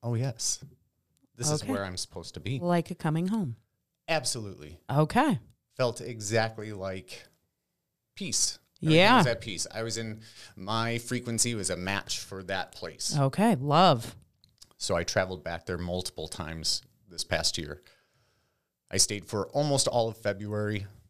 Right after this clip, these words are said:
Speaker 1: I was back again for a couple of weeks, um, in July of twenty twenty-three, just
Speaker 2: Mm-hmm.
Speaker 1: a couple of months ago. And on that trip,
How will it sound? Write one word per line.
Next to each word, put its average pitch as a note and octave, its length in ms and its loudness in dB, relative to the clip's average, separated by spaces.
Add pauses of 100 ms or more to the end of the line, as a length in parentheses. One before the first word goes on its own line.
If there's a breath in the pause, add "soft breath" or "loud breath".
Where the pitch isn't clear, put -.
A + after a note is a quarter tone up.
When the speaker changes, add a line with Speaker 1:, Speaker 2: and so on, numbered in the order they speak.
(100)
Speaker 1:
I G#2+ 80 -8
was G2 120 -4
back G2 280 0
again G2 280 -4
for F#2 120 -8
a F#2 60 -8
couple - 340 -6
of F2+ 80 -2
weeks, - 480 2 (100)
um, E2+ 520 -6 (320)
in E2 460 -10 (340)
July F#2 460 -2 (920)
of F2 120 -12
twenty D#2+ 280 -6
twenty-three, D#2+ 480 -12 (200)
just D3+ 220 -4
Speaker 2:
Mm-hmm. C#3+ 300 2
Speaker 1:
a - 40 -4
couple F#2 220 -8
of F2+ 60 -12
months F2+ 240 -8
ago. D#2 220 -12 (1600)
And C3 100 0
on C#3+ 160 2
that D#3 240 -6
trip, A#2+ 340 -4